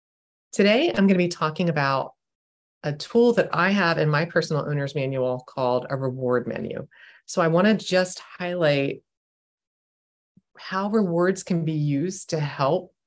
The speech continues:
incentivize us into action and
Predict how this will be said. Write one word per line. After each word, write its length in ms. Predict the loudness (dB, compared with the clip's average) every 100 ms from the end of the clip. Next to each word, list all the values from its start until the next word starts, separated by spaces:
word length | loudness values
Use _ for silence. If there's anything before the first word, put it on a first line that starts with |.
| _ _ _ -4
incentivize 880 | -2 0 0 0 2 2 4 0 -4 -14 -20 -20 _ _ _ _ _ _ _ 0
us 160 | 2
into 260 | 4 2 2
action 480 | 0 0 -4 -4 -6 -4
and 600 | 0 2 0 0 -4 -8